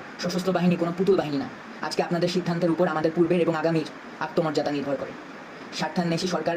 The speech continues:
কার স্বার্থে চলে সেটা আমরা সবাই বুঝি। তাই স্যার, দিন শেষে আপনারাই লুজার। কেননা আজ এই খুনি শোষকদের পক্ষে থাকলে দিন দুনিয়া দুইটাই হারালেন। আমাদের কাছে শেখ হাসিনার জন্য মূর্তি বানানো না, বা লেডিস ক্লাব চালানো না, বা সরকারের পক্ষে পাঁচাটা কর্মকাণ্ড করা না।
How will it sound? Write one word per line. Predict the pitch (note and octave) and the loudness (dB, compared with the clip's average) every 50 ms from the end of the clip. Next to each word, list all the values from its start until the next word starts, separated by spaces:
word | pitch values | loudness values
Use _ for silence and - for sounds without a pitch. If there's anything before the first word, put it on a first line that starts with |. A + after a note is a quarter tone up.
| F3 - | 0 -2
কার | E3+ F3 F3+ | -2 -2 0
স্বার্থে | - F3+ F3 - F#3 F3+ | -2 -2 -2 -2 0 2
চলে | F#3 E3+ F3 | 2 2 2
সেটা | F3+ E3+ D#3 E3+ E3 | 0 0 0 0 0
আমরা | D#3+ E3+ | 0 0
সবাই | - D#3 D#3 D#3+ D3+ | 0 2 2 2 2
বুঝি। | C#3 B2+ - - - - - - - - - - - - | 2 -2 -8 -12 -14 -16 -16 -16 -16 -16 -16 -16 -6 -2
তাই | - E3 E3 | -2 0 0
স্যার, | - D#3+ - - | 0 -2 0 2
দিন | D#3 E3 | 2 2
শেষে | - - D#3+ - | 2 0 -2 -2
আপনারাই | - - E3 D3+ D3+ E3 | -2 -2 0 0 2 4
লুজার। | D3+ C#3+ C3 C3 B2+ - | 4 2 2 0 -2 -2
কেননা | D3+ D#3+ D#3+ C#3 - - - - - - | -2 0 0 0 -2 -4 -10 -16 -12 -10
আজ | - D3+ D#3 | -8 -4 -2
এই | D#3 D3+ - | -2 -4 -2
খুনি | D#3+ E3 F3 | 0 0 0
শোষকদের | F3+ F#3 F3+ F3+ E3 D#3 E3 E3 - | 2 2 0 0 0 0 0 0 2
পক্ষে | E3+ D#3+ - - F3 | 0 -2 -2 -4 -4
থাকলে | F3 D#3 - D3+ C#3+ | -4 -2 0 0 2
দিন | D3 F3 E3+ | 2 2 2
দুনিয়া | D#3+ E3+ E3 E3 D3+ | 4 2 2 2 2
দুইটাই | D#3 D#3 D#3 D3+ | 2 2 2 2
হারালেন। | C#3+ - C3 - - - - - - - - - - - - - | 0 0 -4 -6 -8 -10 -14 -14 -16 -16 -16 -16 -16 -16 -10 -4
আমাদের | - F#3+ G3+ G#3+ G3+ | -2 0 2 2 2
কাছে | G#3 G3+ - | 2 0 0
শেখ | - F3+ F3+ | 0 0 2
হাসিনার | F3 F3+ F#3 F#3 F3+ | 2 2 2 2 4
জন্য | F3+ F3+ F3+ F3 | 6 6 6 6
মূর্তি | E3+ E3+ - - E3+ | 6 4 4 2 2
বানানো | D#3+ D#3 D3 C3 | 2 2 0 -2
না, | B2+ - - - - - - - - - | -2 -6 -8 -12 -14 -16 -16 -16 -4 -2
বা | - D3+ | 2 4
লেডিস | D#3 D#3+ D#3+ E3 - | 4 4 4 2 2
ক্লাব | E3 D#3+ D#3 - | 0 -2 0 0
চালানো | D#3 D3+ D#3 D#3 | -2 0 0 0
না, | E3+ F3+ E3+ | 0 0 0
বা | C#3+ D3 D3 | 0 0 0
সরকারের | - E3 D#3+ D#3+ D#3+ D#3+ D#3 - | 2 0 0 2 2 0 2 2
পক্ষে | - D#3+ - - - - B3+ - | 0 0 0 -2 -4 -6 -4 -4
পাঁচাটা | E3+ D#3+ - D#3+ - D#3+ | -4 -2 -2 -2 -4 0
কর্মকাণ্ড | - F3 E3 D#3+ E3 D#3 C#3+ C3 | 0 2 2 2 2 0 0 0
করা | - C3+ | -2 -4
না। | A#2+ - | -6 -8